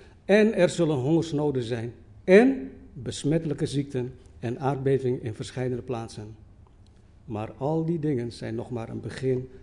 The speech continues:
van de weeën. De Heer Jezus waarschuwt ons al daarvoor. We hebben te maken met, met lockdowns. Eh, in mijn werk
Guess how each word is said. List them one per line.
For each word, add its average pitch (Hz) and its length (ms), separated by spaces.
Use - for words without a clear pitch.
van 110 240
de 110 140
weeën. 104 360
De 123 80
Heer 120 160
Jezus 147 580
waarschuwt 131 480
ons 120 200
al 117 160
daarvoor. 110 440
We 117 60
hebben 107 180
te 120 120
maken 123 380
met, 117 200
met 117 200
lockdowns. 131 800
Eh, 117 320
in 127 120
mijn 117 160
werk 156 340